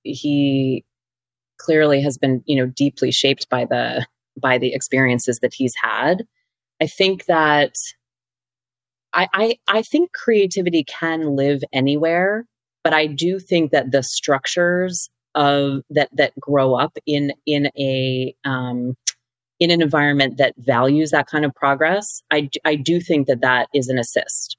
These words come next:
right? There, there is a reason that a lot of places come to a place like Silicon Valley to try to figure out, like, what has it,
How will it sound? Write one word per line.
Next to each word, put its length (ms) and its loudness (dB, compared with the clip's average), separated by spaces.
right? 300 -4
There, 220 4
there 180 0
is 180 2
a 100 2
reason 400 0
that 100 0
a 40 -2
lot 300 0
of 260 -2
places 460 2
come 380 0
to 360 -2
a 80 -4
place 280 0
like 140 0
Silicon 400 -2
Valley 460 0
to 80 -6
try 240 0
to 80 0
figure 320 0
out, 200 -2
like, 240 -2
what 220 2
has 260 0
it, 160 0